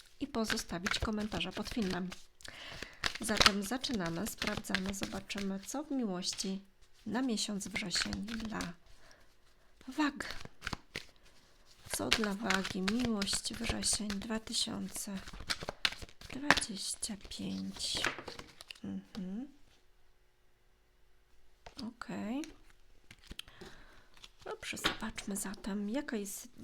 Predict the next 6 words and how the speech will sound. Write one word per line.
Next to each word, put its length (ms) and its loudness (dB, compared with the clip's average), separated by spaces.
Wasza 280 0
sytuacja 760 -4
we 200 4
wrześniu. 520 4
Arcykapłan. 720 0
Arcykapłan. 1080 -6